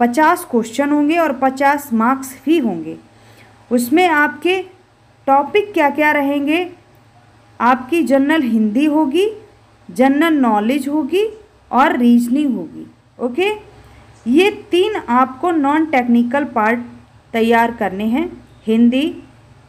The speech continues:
जीके and रीजनिंग। ओके, तो आपके ये पचास marks नॉन टेक part से होंगे और डेढ़ सौ marks आपके technical part से होंगे।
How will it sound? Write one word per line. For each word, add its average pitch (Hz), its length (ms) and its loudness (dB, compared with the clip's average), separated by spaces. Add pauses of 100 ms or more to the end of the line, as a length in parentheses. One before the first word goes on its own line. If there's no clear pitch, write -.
(160)
जीके 240 580 0 (240)
and 254 260 2
रीजनिंग। - 1000 -6
ओके, 311 280 0 (800)
तो 302 80 0
आपके 269 500 0
ये 359 180 0
पचास 247 640 -4
marks 285 380 -2 (720)
नॉन 240 320 2
टेक 359 200 2 (120)
part 339 220 2
से 370 180 -4
होंगे 359 320 0 (280)
और 220 260 -6 (260)
डेढ़ 302 280 2
सौ 403 220 0
marks 233 380 0
आपके 202 440 -2 (400)
technical 294 560 0
part 196 260 -2
से - 200 -4
होंगे। 180 360 -8